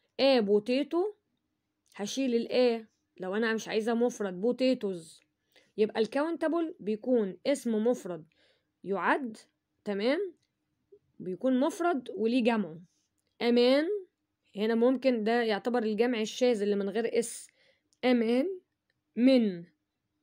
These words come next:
رجال، يعني مش لازم كل الجمع يتحط له اس، لا، في جمع شاذ زي تشايلد، طفل، بقى children، أطفال. فده يعتبر كل اللي أنا بقوله ده countable nouns، أسماء تعد، تمام؟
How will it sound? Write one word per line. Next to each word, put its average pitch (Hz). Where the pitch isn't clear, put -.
رجال، 226
يعني 185
مش 214
لازم 247
كل 240
الجمع 233
يتحط 233
له 233
اس، -
لا، 220
في 226
جمع 233
شاذ 202
زي 220
تشايلد، 247
طفل، 269
بقى 220
children، 196
أطفال. 208
فده 208
يعتبر 262
كل 269
اللي 254
أنا 269
بقوله 247
ده 262
countable 208
nouns، 262
أسماء 220
تعد، 151
تمام؟ 226